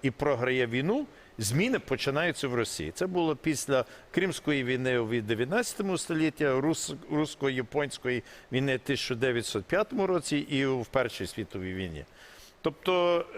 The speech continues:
е, коли це відбувається, добрі речі починаються. Тобто, я, я думаю, історично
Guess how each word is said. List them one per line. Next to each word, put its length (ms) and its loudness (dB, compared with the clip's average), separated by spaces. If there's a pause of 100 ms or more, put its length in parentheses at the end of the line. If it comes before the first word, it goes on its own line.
е, 680 4 (400)
коли 220 4
це 280 0
відбувається, 800 2
добрі 380 2
речі 300 0
починаються. 800 -2 (100)
Тобто, 220 -2
я, 140 2 (180)
я 120 2
думаю, 340 0
історично 720 -2